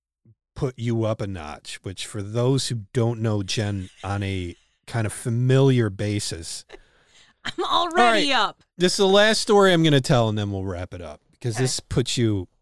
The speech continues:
Speaker 1: basically putting a bow on you.
Speaker 2: I'll wear my bow.
Speaker 1: I go to the dentist the other day. I went, teeth cleaning, everything's great. Eye doctor's right next door. I'm like, "You know what?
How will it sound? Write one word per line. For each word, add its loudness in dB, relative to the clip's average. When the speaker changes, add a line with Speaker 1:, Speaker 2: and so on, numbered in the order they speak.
Speaker 1:
basically -4
putting -10
a -16
bow -12
on -16
you. -16
Speaker 2:
I'll -8
wear -12
my -12
bow. -12
Speaker 1:
I 4
go 6
to 0
the 4
dentist 2
the 4
other 4
day. 0
I 2
went, -2
teeth -2
cleaning, -2
everything's -4
great. -12
Eye 2
doctor's 0
right -2
next -10
door. -14
I'm -20
like, -12
"You -6
know 0
what? 2